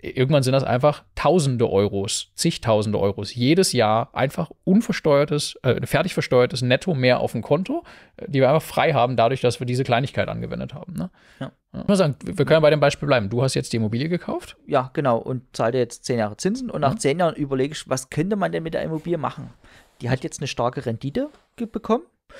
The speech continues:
Speaker 2: Und da wäre eine erste Überlegung, die in die vermögensverwaltende Gesellschaft zu kaufen.
Speaker 1: Mhm.
Speaker 2: Aber man darf ja den Fehler nicht machen, äh, die Rendite jetzt für s-, diese Strukturentscheidung, äh, äh, zu, zu, zu sehen, sondern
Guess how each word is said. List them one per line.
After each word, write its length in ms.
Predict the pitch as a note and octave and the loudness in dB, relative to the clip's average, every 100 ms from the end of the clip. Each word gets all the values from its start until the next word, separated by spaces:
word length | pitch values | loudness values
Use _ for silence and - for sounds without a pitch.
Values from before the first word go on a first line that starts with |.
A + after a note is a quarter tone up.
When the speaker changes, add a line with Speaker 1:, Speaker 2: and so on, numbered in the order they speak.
| - _ | -20 _
Speaker 2:
Und 280 | - F3+ F3+ | 4 4 6
da 120 | E3+ | 2
wäre 180 | C3 C#3+ | 2 2
eine 120 | D3 | 0
erste 240 | B2+ D3 D#3 | -2 -2 -4
Überlegung, 340 | D3+ C#3 C3+ | -2 -2 -2
die 80 | B2+ | -8
in 60 | C3 | -8
die 80 | |
vermögensverwaltende 580 | B2+ A#2+ B2 C#3+ D#3+ A#2 | -8 -6 -6 -6 -8 -6
Gesellschaft 400 | A2+ - - - | -4 -4 -6 -8
zu 60 | - | -14
kaufen. 400 | - - - F#3+ | -10 -10 -10 -12
Speaker 1:
Mhm. 60 | E3+ | -4
Speaker 2:
Aber 360 | C3 G#3+ B3+ _ _ - - - | 0 0 -2 _ _ -20 -20 -6
man 160 | C#3 | -4
darf 200 | B2+ C#3 | 0 0
ja 100 | F#3+ | 0
den 200 | D#3 C#3 | -2 -2
Fehler 240 | B2+ C#3+ F#3+ | -2 -2 -2
nicht 220 | F3+ - | -4 -4
machen, 400 | D3+ D#3+ E3 D#3+ - _ _ _ | -4 -4 -6 -8 -10 _ _ _
äh, 300 | C3 B2 A#2+ - - | 0 2 0 -4 -8
die 280 | C#3+ C#3 B2+ | -2 0 0
Rendite 520 | B2 B2+ C3 D#3 C#3 | 0 -2 -2 -4 -4
jetzt 600 | B2 E3+ - - - - _ _ _ _ _ _ _ | 2 0 0 -8 -10 -18 _ _ _ _ _ _ _
für 160 | - | -4
s-, 220 | C3 - | -4 -4
diese 200 | - C3+ | -8 -6
Strukturentscheidung, 1120 | C3+ - C3 - C3 C3 B2 B2+ A#2+ C3 C#3 D3 - | -6 -8 -14 -6 -4 -4 -4 -2 -2 -2 -6 -12 -6
äh, 760 | A#2+ A#2 A#2 - A#2+ A2+ A2+ | -2 0 0 0 -2 0 -2
äh, 80 | A2+ - | -4 -8
zu, 160 | C3+ - _ - | -10 -10 _ -14
zu, 120 | B2 - _ _ | -14 -14 _ _
zu 160 | - A#2+ | -6 -4
sehen, 360 | - B2 G#3 _ - _ | -2 -2 -4 _ -20 _
sondern 540 | - C#3+ C3+ E3 F3 | -4 -2 -2 -4 -6